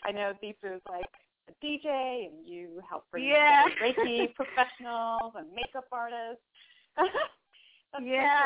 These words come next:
Speaker 1: that's a
Speaker 2: it's
Speaker 1: little bit.
Speaker 2: really cool. It's called Beauty and Wellness Day, and I
Speaker 1: Mm-hmm.
Speaker 2: started a few years back. Um, a family friend of ours was, um, the director of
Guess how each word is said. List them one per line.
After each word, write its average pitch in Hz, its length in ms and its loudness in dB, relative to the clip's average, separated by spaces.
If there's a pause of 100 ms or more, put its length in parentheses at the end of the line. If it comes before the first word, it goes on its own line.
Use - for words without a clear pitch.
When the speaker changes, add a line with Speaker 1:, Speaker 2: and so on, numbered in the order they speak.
Speaker 1:
that's 220 300 2
a 269 40 2
Speaker 2:
it's 254 60 -4
Speaker 1:
little 220 160 -10
bit. 240 60 -8
Speaker 2:
really 240 320 0 (100)
cool. 226 240 0
It's 214 160 -6
called 226 200 -8
Beauty 214 240 -12
and 220 80 -10
Wellness 185 420 -6
Day, 175 340 -4 (520)
and 180 400 -4
I 156 40 -4
Speaker 1:
Mm-hmm. 180 60 -8
Speaker 2:
started 185 300 -4
a 190 60 -8
few 196 160 -12
years 185 280 -6
back. 160 300 -2 (200)
Um, 151 420 -8 (100)
a - 80 -10
family 170 360 -6
friend 160 260 -6
of 165 100 -8
ours 151 320 0 (160)
was, 156 300 -6 (200)
um, 139 460 -8
the 151 120 -20
director 147 580 -4
of - 80 -16